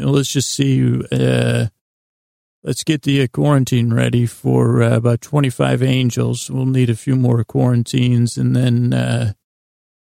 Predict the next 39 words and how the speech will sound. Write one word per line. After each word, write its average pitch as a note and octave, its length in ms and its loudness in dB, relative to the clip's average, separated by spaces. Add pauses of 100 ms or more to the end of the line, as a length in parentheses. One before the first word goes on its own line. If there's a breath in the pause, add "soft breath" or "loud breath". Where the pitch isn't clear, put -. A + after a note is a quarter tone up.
(300)
I A#2 100 -2
don't A#2+ 120 2
know A#2+ 120 4
how A#2 100 4
many A2 200 0
people. B2 380 -6
Maybe C3 340 0
I'll B2+ 200 0
stay - 320 -2
out B2 160 2
here, A#2+ 200 2
camp. B2+ 400 -2
We're C#3+ 200 0
gonna D3 160 2
go C#3 160 4
to C3 120 2
the, C3 100 2
let's C#3 220 0
go D3+ 140 0
to C3+ 140 2
the, B2 140 0
that A#2+ 200 0
green C3+ 340 2
valley A#2 480 2
on A#2+ 120 0
the A#2+ 100 2
other A#2 140 0
side, A#2+ 580 -4
uh, A#2+ 240 -2
Chiron. A#2+ 800 -2 (440)
Oh, F3+ 120 -2
here C#3+ 120 2
comes C#3 280 -2
Mary C#3 260 2
Lou B2+ 440 2
running B2+ 400 -2
out B2 160 0
of A#2+ 80 -2
Bessos. B2 720 -4